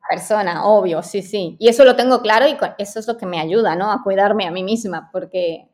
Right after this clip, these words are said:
porque es muy feo, o sea, <laughs> los comentarios, ya decidí no leerlos y me pierdo los bonitos también, pero es que por, por salud mía, es, mira, no leo casi prácticamente Yu-, YouTube, que son los peores que llegan,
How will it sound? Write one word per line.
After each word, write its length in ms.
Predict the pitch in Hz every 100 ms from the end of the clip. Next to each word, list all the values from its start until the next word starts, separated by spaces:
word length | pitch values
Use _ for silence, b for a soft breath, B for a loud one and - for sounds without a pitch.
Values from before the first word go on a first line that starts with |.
| _ _ _ -
porque 220 | 175 -
es 180 | 180 -
muy 220 | 190 226
feo, 440 | 240 - 220 294 180
o 100 | 202
sea, 200 | 202 190
<laughs> 0 |
los 180 | 262
comentarios, 640 | - - 240 233 254 320 339 B B _
ya 220 | 247 277
decidí 320 | 294 320 285 320
no 80 | 330
leerlos 520 | 311 330 277 202 202
y 40 |
me 120 | 220 220
pierdo 260 | 262 285
los 160 | 277 240
bonitos 380 | 233 254 254 262
también, 360 | 226 226 311 226
pero 120 | 202
es 100 | 202
que 280 | 277 285 b b b b _ _
por, 300 | - 196 175
por 260 | - 196 170
salud 300 | - 190 220
mía, 320 | 233 226 277
es, 120 | 233
mira, 280 | 220 208 196
no 140 | 190 202
leo 340 | 202 247 214
casi 460 | 190 185 190 175 -
prácticamente 600 | 190 196 214 196 220 196
Yu-, 280 | 214 226 208 -
YouTube, 420 | 233 240 320 480
que 100 | 240
son 160 | 214
los 160 | 226 220
peores 500 | _ 190 190 247 330
que 120 | -
llegan, 300 | 196 226 339